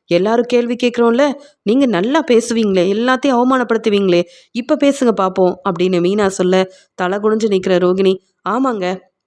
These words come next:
நான் தான் கிறிஷோட அம்மா, வேற என்ன தெரியணும் உங்களுக்கு? மனோஜை கல்யாணம் பண்ணிக்க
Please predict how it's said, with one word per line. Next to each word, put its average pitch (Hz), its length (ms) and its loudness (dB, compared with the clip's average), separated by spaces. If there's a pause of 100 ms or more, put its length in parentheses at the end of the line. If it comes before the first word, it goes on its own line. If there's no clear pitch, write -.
நான் 190 340 -2
தான் 214 140 0
கிறிஷோட 220 380 0
அம்மா, 202 400 -2 (300)
வேற 196 200 -4
என்ன 226 240 -2
தெரியணும் 240 260 0
உங்களுக்கு? 190 540 -2 (320)
மனோஜை 190 360 2
கல்யாணம் 202 420 2
பண்ணிக்க 190 580 0